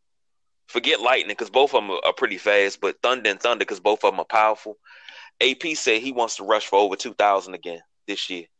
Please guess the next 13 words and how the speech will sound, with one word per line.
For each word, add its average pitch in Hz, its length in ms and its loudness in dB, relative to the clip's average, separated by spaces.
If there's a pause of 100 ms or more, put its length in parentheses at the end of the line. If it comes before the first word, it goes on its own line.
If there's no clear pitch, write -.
(420)
If 113 140 0
he's 190 380 -2
given 143 300 -2
that 131 180 2
opportunity, 120 680 -4
he 117 460 -10
can 104 400 -2
do 101 240 -4
it - 140 -4
at 78 200 -2
thirty-four 107 540 0
years 101 320 0
old. 90 240 -2